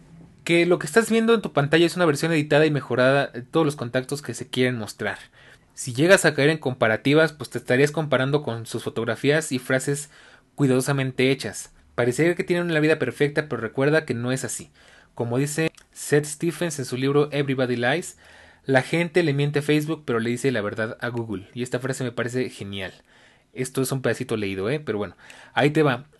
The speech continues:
Tengo varios puntos que creo que son muy importantes. Son trece puntos. A lo mejor después me falta alguno y también te lo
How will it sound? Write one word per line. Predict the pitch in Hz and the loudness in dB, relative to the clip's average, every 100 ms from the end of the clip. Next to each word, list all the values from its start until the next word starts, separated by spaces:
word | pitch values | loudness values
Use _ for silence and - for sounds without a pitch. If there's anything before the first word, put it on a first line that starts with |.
| 143 | -2
Tengo | 165 202 220 208 | 2 6 8 8
varios | 180 208 226 | 8 6 4
puntos | - 208 214 - | -2 -2 -2 -2
que | 151 | -2
creo | 170 | -2
que | 175 | -2
son | - 175 | -4 -2
muy | 170 | -2
importantes. | 180 165 120 - 131 143 175 - - | -4 -4 -6 -2 -2 0 -4 -4 -10
Son | - 139 147 | -6 -6 0
trece | 147 151 151 | 0 0 -2
puntos. | 147 151 165 156 - | -4 -2 -2 -4 -6
A | 120 | -4
lo | 120 | -4
mejor | 120 - 143 | -2 0 0
después | 147 - 143 143 | 0 0 0 0
me | 123 | -2
falta | 131 127 | -4 -2
alguno | 127 127 127 | -4 -4 -6
y | 120 | -6
también | 110 113 | -6 -6
te | 120 | -6
lo | 110 95 101 | -6 -8 -10